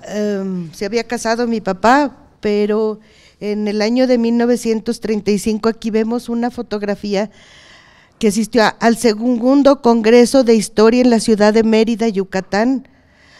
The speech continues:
y está junto a la, al famosísimo arqueólogo Silvanus G. Morley, eh, en Chichén Itzá. Él fue prácticamente el descubridor de,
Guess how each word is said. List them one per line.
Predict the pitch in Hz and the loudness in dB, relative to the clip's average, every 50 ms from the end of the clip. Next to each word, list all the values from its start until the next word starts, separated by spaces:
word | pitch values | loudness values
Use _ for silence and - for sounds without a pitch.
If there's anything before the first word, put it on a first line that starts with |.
| _ _ _ _ _ _ _ - | _ _ _ _ _ _ _ -6
y | 226 220 233 240 233 | 0 2 4 6 4
está | 208 208 - - 240 247 | 4 2 2 2 2 2
junto | 240 269 285 285 254 - | 2 2 -2 -2 0 0
a | 247 247 | 0 0
la, | 240 220 214 208 196 - _ - | 2 2 2 0 -2 -4 _ -2
al | 170 196 196 202 | 0 2 2 2
famosísimo | - - - 220 214 220 220 220 220 214 - - 269 269 262 - - 302 285 285 277 | 0 0 2 2 4 4 6 4 4 2 2 2 2 2 2 4 4 4 6 6 6
arqueólogo | 247 226 220 214 - - 226 226 214 220 226 220 214 240 277 269 - | 4 2 0 -2 -6 -4 -2 -2 0 0 -2 -2 -2 -4 -6 -6 -6
Silvanus | - - 254 247 240 240 233 226 196 233 226 226 233 247 254 247 - | -6 -2 -2 0 2 2 0 2 2 2 2 4 4 4 2 2 0
G. | - 233 | 0 2
Morley, | 233 233 214 214 208 196 202 175 170 180 175 _ _ _ _ _ _ _ _ _ _ _ _ _ _ _ _ _ _ _ | 4 4 4 4 2 2 -2 -2 -2 -6 -8 _ _ _ _ _ _ _ _ _ _ _ _ _ _ _ _ _ _ _
eh, | - - 214 214 214 208 202 202 202 202 - | -4 0 4 4 6 6 6 4 2 2 4
en | 202 208 214 | 4 4 4
Chichén | - - 208 - - 214 214 220 | 4 0 -4 2 2 2 4 4
Itzá. | 220 - - 220 226 220 233 277 277 - _ - | 0 -2 0 0 2 2 2 0 -2 -6 _ -2
Él | - 220 233 254 294 294 | 2 4 6 6 6 4
fue | - - - 285 285 277 285 285 - - _ _ - | 0 -2 2 4 6 6 6 4 2 -2 _ _ -2
prácticamente | 233 233 233 - - 269 - - 254 233 233 226 226 220 - 254 254 240 - | 0 0 -2 -2 -6 -10 -6 -4 -4 -2 -2 -2 -2 -2 -2 -2 -2 -2 -2
el | 190 208 214 | -4 -6 -4
descubridor | 185 202 202 - - - 233 208 220 220 220 185 220 220 226 226 220 | -4 -6 -6 -6 -8 -14 -12 -10 -10 -10 -8 -4 -2 -2 -2 -2 0
de, | 214 247 240 240 233 220 196 185 170 - | 0 2 2 4 2 2 0 -2 -6 -10